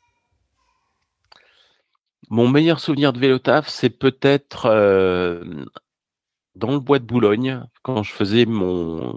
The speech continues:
mon crochet pour a-, rallonger mon, mon trajet aller, euh, où il y avait un lever de soleil sur, euh, sur le, sur un des lacs du bois de Boulogne,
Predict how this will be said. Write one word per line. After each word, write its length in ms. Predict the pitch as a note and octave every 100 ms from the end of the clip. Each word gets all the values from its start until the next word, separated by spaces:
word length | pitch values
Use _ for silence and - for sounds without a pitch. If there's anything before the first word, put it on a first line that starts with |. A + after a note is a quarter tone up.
| -
mon 160 | E2+
crochet 600 | F2+ - G#2 - B2+ A#2+ A#2
pour 360 | _ G#2 E2
a-, 140 | E2+ E2
rallonger 500 | - B2+ A#2+ G#2 A#2+
mon, 200 | A2+ F#2+ - -
mon 220 | C2+ F#2+
trajet 400 | F#2+ - G#2+ G#2+
aller, 300 | G2 G2 A#2+ _ - - - - - - _ _ -
euh, 880 | G2 F#2+ F#2 F2+ E2+ E2+ C2 A#1+ A1+ -
où 340 | - B2 C3
il 60 | B2
y 40 |
avait 180 | G#2 F#2+
un 160 | G#2 F2+
lever 340 | F2+ B2 B2
de 40 | A#2
soleil 520 | - G#2+ A2 A2+ A2+
sur, 360 | - - G#2
euh, 580 | F2+ E2+ E2 G1+ - E2
sur 240 | D2+ - E2+
le, 340 | D2+ C2 A1
sur 200 | - -
un 80 | F2
des 140 | E2+ F2+
lacs 180 | G#2+
du 120 | G#2+ F#2+
bois 160 | G#2
de 80 | F#2+
Boulogne, 500 | G#2 G#2 A2 B2 G#2+